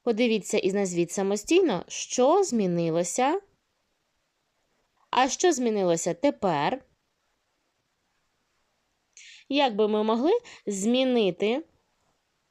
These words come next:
оцю фігурку? Ми могли б зробити її меншою, правильно змінити її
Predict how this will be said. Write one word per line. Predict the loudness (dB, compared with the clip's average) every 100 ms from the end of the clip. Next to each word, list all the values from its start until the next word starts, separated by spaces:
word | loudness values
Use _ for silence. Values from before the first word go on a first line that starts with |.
| _ _ -4
оцю | -2 0 -4
фігурку? | -2 -4 -4 -6 -4 -2 -2 -6 _ _ _ _ _ _ _ _ _ _ _ _ _ _ _ _ -20 -20 _
Ми | 4
могли | 6 6 4
б | 2
зробити | 2 2 2 2 0 0
її | -2 -2 -4 -6 -18 _
меншою, | -2 0 2 2 -2 -2 0 0
правильно | 0 0 2 2 -2 -2 -2
змінити | -2 -2 -2 -2
її | -4 -4 -4 -6